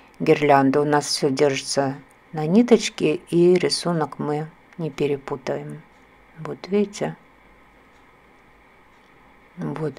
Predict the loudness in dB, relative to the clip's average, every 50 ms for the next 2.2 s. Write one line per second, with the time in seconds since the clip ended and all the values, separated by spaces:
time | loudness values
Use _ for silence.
0 | -12 -12 -14 -6 0 2 2 6 10 10 10 12 12 10 8 6 6 4 0 2
1 | 6 4 6 6 8 10 10 10 8 6 2 0 0 -2 -8 -6 -2 0 2 2
2 | 2 0 -4